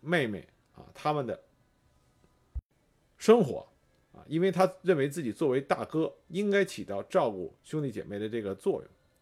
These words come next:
盛世才小的时候受的教育还是不错的，他在西丰县初小、沈阳第五高小、辽宁省农林中学学习。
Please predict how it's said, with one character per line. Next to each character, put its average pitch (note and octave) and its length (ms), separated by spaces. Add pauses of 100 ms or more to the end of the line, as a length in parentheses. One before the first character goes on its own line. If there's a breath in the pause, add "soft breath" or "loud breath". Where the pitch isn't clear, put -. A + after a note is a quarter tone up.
(3000)
盛 D#4 180
世 D4 60
才 D4 140
小 F#3+ 200
的 E3 80
时 D3+ 120
候 G#3 100
受 A3 160
的 G3 60
教 G#3+ 200
育 D3+ 60
还 C3+ 100
是 E3 60
不 F#3+ 140
错 F3 280
的， - 120 (760)
他 A#3 140
在 A3 160
西 A#3+ 240
丰 A3+ 220
县 F3 260
初 B3 240
小、 - 480
沈 C3 220
阳 D#3+ 180
第 G#3 140
五 A2+ 160
高 F#3+ 200
小、 D#2+ 340
辽 C#3 200
宁 G#3 180
省 G#2 380
农 D#3 180
林 F#3+ 160
中 F#3+ 200
学 C3+ 180
学 G2 180
习。 - 200